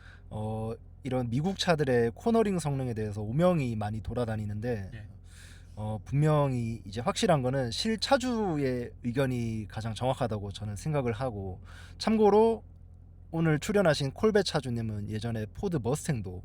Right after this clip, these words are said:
Speaker 1: 운용을 하셨습니다. 다음으로 궁금한 것은, 참 어떻게 보면 같은 차를 두 대 동시에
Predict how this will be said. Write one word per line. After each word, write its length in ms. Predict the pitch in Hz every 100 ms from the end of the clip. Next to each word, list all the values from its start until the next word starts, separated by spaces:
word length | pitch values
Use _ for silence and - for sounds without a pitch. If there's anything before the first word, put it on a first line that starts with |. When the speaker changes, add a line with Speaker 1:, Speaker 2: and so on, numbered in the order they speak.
| -
Speaker 1:
운용을 380 | 110 120 123 110
하셨습니다. 500 | 139 156 127 98 90
다음으로 680 | - 127 196 190 156 139 127 -
궁금한 520 | 120 113 117 110 107
것은, 460 | 107 165 139 98 90 - - -
참 240 | 185 160 - - - -
어떻게 260 | 208 -
보면 420 | 233 196 160 135 120
같은 380 | - - 269 285
차를 640 | - 214 147 127 120 104 -
두 160 | 123
대 140 | 139 156
동시에 580 | 131 180 190 175 98